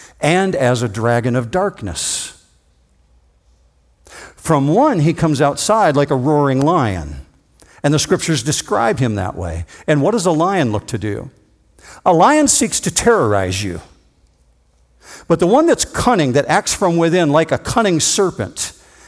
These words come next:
that one moves very slowly and very carefully. Let me ask you a question.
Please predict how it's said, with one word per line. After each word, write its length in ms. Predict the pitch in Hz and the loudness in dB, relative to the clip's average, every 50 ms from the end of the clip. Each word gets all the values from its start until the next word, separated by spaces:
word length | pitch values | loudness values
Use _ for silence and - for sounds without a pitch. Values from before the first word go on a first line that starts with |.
| - - - _ _ _ _ | -20 -20 -20 _ _ _ _
that 480 | - 302 - - 123 113 151 208 - - | -20 -18 -12 -8 -2 0 2 2 2 2
one 240 | 156 151 147 143 143 | 0 0 2 2 2
moves 260 | 147 151 143 127 110 | 2 2 0 0 -2
very 260 | 107 123 151 175 196 | -2 0 0 0 0
slowly 560 | 180 - - - 151 139 131 127 123 123 131 | -2 -2 -2 -2 0 2 2 2 0 0 0
and 140 | - 120 117 | -2 -2 -2
very 420 | 107 101 101 131 139 135 135 131 110 - - - - - | -2 -2 0 0 2 2 0 0 -2 -6 -12 -20 -20 -10
carefully. 760 | - - - - 208 170 - - - 110 92 90 76 85 87 - _ _ _ _ _ _ _ _ _ _ _ _ _ _ _ _ _ _ | -6 -6 -2 0 0 0 -2 -2 -4 -4 -4 -4 -6 -8 -12 -16 _ _ _ _ _ _ _ _ _ _ _ _ _ _ _ _ _ _
Let 80 | - 127 | -8 -4
me 100 | 139 120 | -2 -2
ask 220 | 120 113 - - | -2 -2 -2 -4
you 60 | 147 | -4
a 40 | 131 | -4
question. 480 | - 151 156 139 - - - 82 73 | -4 -4 -6 -6 -6 -10 -14 -16 -16